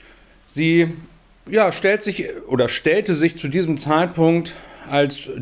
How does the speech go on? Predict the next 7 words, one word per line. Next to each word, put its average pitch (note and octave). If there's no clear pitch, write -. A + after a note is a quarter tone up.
durchaus D#3
durchsetzungsfähige E3+
und E3+
starke D#3
Innenministerin G#2+
dar. D#2
Also A2+